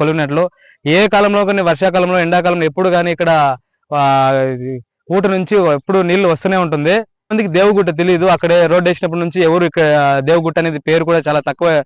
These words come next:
తక్కువగా వినిపిస్తా ఉంది. So మెయిన్ ఏమిటంటే ఇక్కడ దేవుగుట్ట అనే ప్లేస్ లో మాత్రమే దే-, ప్రత్యక్ష దైవము, ప్రత్యక్ష శివుడు ఇక్కడ కొలువునట్లు. చా-, పురాతన కాలంలో ఏడు వందల సంవత్సరాలకు ముందు కూడా ఇక్కడ నుంచినే దేవుడు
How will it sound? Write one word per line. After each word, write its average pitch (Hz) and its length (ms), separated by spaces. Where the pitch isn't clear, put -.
తక్కువగా 175 340
వినిపిస్తా 151 380
ఉంది. 156 180
So 196 60
మెయిన్ 220 300
ఏమిటంటే 190 500
ఇక్కడ 196 160
దేవుగుట్ట 190 420
అనే 185 240
ప్లేస్ 180 220
లో 175 120
మాత్రమే 175 380
దే-, 156 120
ప్రత్యక్ష 180 300
దైవము, 170 340
ప్రత్యక్ష 160 280
శివుడు 202 260
ఇక్కడ 156 220
కొలువునట్లు. 180 480
చా-, 165 180
పురాతన 180 380
కాలంలో 185 240
ఏడు 180 120
వందల 180 220
సంవత్సరాలకు 175 400
ముందు 180 180
కూడా 190 160
ఇక్కడ 170 200
నుంచినే 180 320
దేవుడు 175 280